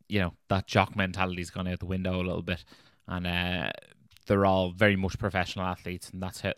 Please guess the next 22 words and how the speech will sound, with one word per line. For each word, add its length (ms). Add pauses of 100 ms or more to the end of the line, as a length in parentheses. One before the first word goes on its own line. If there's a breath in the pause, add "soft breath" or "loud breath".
that's 180
how 100
they 120
carry 260
themselves. 500 (520 soft breath)
Um, 400 (160)
obviously, 580 (640)
one 220
of 40
the 40
big 180
talking 320
points 260
of, 180
uh, 280
this 200
week's 160
episodes 480
was 320
we 100
had, 220
uh, 180